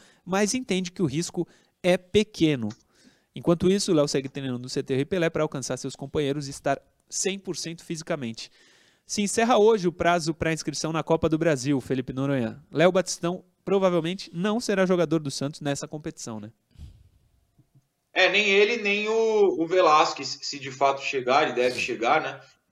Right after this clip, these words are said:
Speaker 2: É,
Speaker 1: Sim.
Speaker 2: hoje o limite. Essa questão da China, a gente até comentou na, na semana passada, se eu não me engano, no programa de quinta,
Speaker 1: Foi, foi.
Speaker 2: que tinha essa questão do documento, e eles enrolam, né? Eles, os chineses lá, enrolam sempre.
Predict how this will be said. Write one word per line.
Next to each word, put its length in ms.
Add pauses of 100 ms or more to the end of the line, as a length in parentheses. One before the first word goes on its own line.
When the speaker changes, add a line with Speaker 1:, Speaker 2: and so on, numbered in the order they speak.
(120)
Speaker 2:
É, 180
Speaker 1:
Sim. 80
Speaker 2:
hoje 200
o 20
limite. 640
Essa 240
questão 320
da 140
China, 300
a 20
gente 220
até 160
comentou 680
na, 560 (160)
na 60
semana 240
passada, 320
se 100
eu 40
não 20
me 80
engano, 180
no 60
programa 300
de 100
quinta, 480
Speaker 1:
Foi, 320
foi. 160
Speaker 2:
que 100
tinha 440
essa 200
questão 240
do 80
documento, 440
e 20
eles 180
enrolam, 480
né? 200
Eles, 260
os 160
chineses 400
lá, 180
enrolam 380
sempre. 480